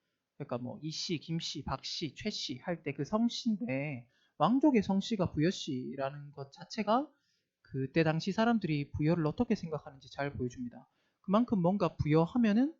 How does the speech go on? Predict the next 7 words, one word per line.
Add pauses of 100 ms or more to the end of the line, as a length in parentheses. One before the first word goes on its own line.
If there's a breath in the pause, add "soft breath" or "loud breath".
되게
있어
보이는
이미지였다라고
생각하면
된다는
얘기죠.